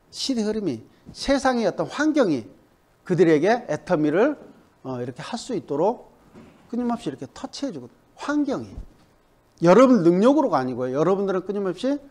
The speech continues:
뭘 하면 된다? 그들과 신뢰 쌓기, 이거 하면 됩니다. 신뢰 쌓기를 통해 가지고, 어, 제품을, 다양한 제품을 체험시키다 보면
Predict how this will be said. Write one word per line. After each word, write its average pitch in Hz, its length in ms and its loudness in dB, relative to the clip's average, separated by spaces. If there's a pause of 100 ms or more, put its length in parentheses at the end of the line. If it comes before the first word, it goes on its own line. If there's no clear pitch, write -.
(100)
뭘 156 220 2
하면 170 200 2
된다? 139 440 0 (1080)
그들과 156 380 2
신뢰 247 340 -2
쌓기, - 440 -10 (540)
이거 147 160 -6
하면 185 200 -12
됩니다. 95 340 -20 (920)
신뢰 208 240 -4
쌓기를 180 360 -6
통해 175 280 0
가지고, 165 680 2 (440)
어, 123 480 -4
제품을, 156 460 -2
다양한 156 380 0
제품을 147 360 -4
체험시키다 175 580 -4
보면 127 460 2